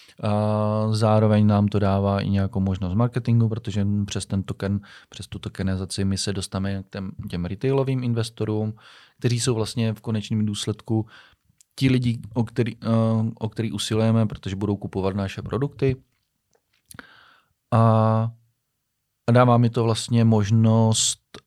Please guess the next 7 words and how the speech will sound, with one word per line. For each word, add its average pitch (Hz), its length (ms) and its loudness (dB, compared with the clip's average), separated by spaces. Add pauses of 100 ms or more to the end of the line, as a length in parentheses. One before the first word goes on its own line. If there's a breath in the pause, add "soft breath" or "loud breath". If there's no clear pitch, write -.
(120)
eh, 110 40 -2 (320)
vybalancovat 104 920 2
ten, 104 840 0
eh, 101 840 -4
to 107 100 -4
jednání 98 520 -2
mezi 101 440 -6